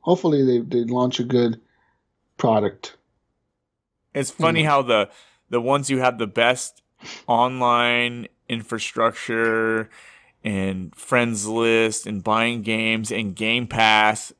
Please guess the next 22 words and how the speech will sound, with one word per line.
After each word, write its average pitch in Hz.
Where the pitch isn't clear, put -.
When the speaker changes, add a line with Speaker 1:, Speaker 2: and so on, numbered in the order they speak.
Speaker 2:
it's 104
Xbox, 107
and 101
they're, 107
like, 101
not 107
the 104
winners 101
right 92
now. 92
Xbox 170
is 147
blowing 139
Sony 135
out 131
in 117
every 123
way 143
besides 123
their 113
exclusive 110
games. 95